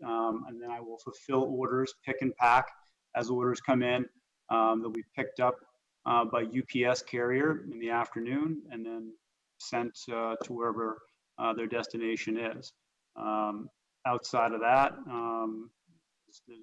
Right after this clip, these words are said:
really not much to the business. Um, there's no processing going on. There's no, uh, live lobster holding, uh, fish cutting, anything of that nature. Again, prepackaged goods that are,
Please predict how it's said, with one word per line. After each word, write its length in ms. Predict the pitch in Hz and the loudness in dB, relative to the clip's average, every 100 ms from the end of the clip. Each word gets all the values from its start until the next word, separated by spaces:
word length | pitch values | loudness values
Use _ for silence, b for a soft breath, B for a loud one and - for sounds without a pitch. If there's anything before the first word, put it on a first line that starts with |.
| 127 | -10
really 220 | 120 117 | -6 -4
not 200 | 117 123 | -2 0
much 280 | 120 117 - - | 0 0 -4 0
to 140 | 131 | 0
the 100 | 117 | 0
business. 600 | 110 117 110 117 123 - - b b - | 0 0 0 0 -2 -4 -10 b b 0
Um, 180 | 113 113 | 2 2
there's 160 | 117 | 0
no 100 | 123 | -2
processing 800 | 113 - 123 135 135 117 123 120 | 0 8 10 10 4 -2 -2 -4
going 300 | 117 120 117 | -2 -2 0
on. 380 | 117 113 113 113 | 6 6 8 4
There's 200 | 110 110 | 0 -6
no, 320 | 113 113 110 104 b b _ - | -4 0 0 -4 b b _ 2
uh, 220 | 117 113 | 6 6
live 400 | 117 120 123 117 | 8 10 10 8
lobster 640 | 117 117 120 - 120 113 | 8 8 8 2 0 -2
holding, 680 | - 127 120 113 117 117 113 _ _ _ - | -2 2 2 2 -2 -2 -4 _ _ _ -4
uh, 400 | 117 113 110 107 | 4 6 6 4
fish 300 | - 131 - | 2 -2 0
cutting, 500 | - 123 120 117 113 | 2 2 2 -2 -2
anything 380 | 120 117 120 117 | -2 -2 -2 -2
of 80 | |
that 220 | 110 113 113 | 2 2 2
nature. 560 | 117 120 - 117 117 _ - - - | 0 -2 -2 -6 -8 _ -12 -12 -12
Again, 320 | 110 120 113 - | -12 -8 -8 -4
prepackaged 600 | 127 117 123 113 117 104 | -4 4 4 4 -4 0
goods 340 | 127 127 117 | 2 2 0
that 160 | 113 110 | -2 0
are, 300 | 110 110 | 2 0